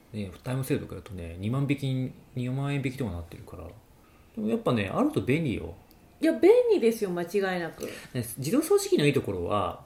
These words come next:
Speaker 1: あの、スティック型とかよくさ、あるじゃないですか、自分たちの。普通に人がやるような掃除機って。あれって、大体一回じゃないですか。
Speaker 2: うんうん。
Speaker 1: その、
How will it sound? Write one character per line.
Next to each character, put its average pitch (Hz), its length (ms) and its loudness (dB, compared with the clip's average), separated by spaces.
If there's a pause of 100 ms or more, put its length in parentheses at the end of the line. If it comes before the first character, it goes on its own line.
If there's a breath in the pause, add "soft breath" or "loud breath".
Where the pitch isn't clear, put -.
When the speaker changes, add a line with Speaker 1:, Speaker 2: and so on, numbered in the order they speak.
(120)
Speaker 1:
あ 101 100 -6
の、 92 300 -10
ス - 80 -16
テ 262 100 -4
ィ 262 40 -6
ッ - 20 -14
ク 285 100 0
型 277 160 4
と 294 80 0
か 135 60 6
よ 135 100 2
く - 80 -10
さ、 90 160 -4
あ 139 60 2
る 147 60 4
じ 104 80 -4
ゃ - 20 -4
な 82 60 -8
い - 20 -8
で 80 40 -10
す - 60 -14
か、 90 60 -10
自 87 120 -8
分 98 120 -6
た 87 100 -10
ち - 140 -14
の。 92 120 -14 (360)
普 - 100 -16
通 120 200 -2
に 131 240 -2
人 120 220 -4
が 110 100 0
や 107 80 0
る 101 80 -4
よ 104 80 0
う - 20 -6
な 82 60 -6
掃 90 220 -8
除 90 100 -8
機 - 60 -20
っ - 20 -20
て。 - 240 -16 (460 loud breath)
あ - 100 -4
れ 285 80 2
っ - 40 2
て、 - 580 -2 (400)
大 220 320 0
体 262 160 2
一 110 200 -2
回 254 200 8
じ 101 80 0
ゃ - 20 -4
な 85 80 -6
い 82 40 -6
で 82 40 -8
す - 140 -16
か。 - 160 -20 (300)
Speaker 2:
う 214 80 0
ん - 20 2
う - 20 2
ん。 185 40 -2
Speaker 1:
そ 180 120 -6
の、 175 60 -4